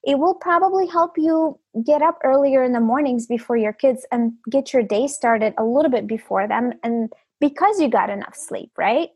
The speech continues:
And so you're gonna feel a little bit more rested. So I think that's, like, one of the things that I think will be really helpful. The other one, you mentioned that you wanna set some, um, healthy boundaries? Were you talking about with your kids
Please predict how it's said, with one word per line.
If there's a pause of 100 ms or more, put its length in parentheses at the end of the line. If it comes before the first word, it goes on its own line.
(160)
And
so
you're
gonna
feel
a
little
bit
more
rested. (1000)
So
I
think
that's,
like,
one
of
the
things (180)
that
I
think
will
be
really
helpful. (340)
The
other
one,
you
mentioned
that
you
wanna
set
some, (100)
um, (220)
healthy
boundaries?
Were
you
talking
about
with
your
kids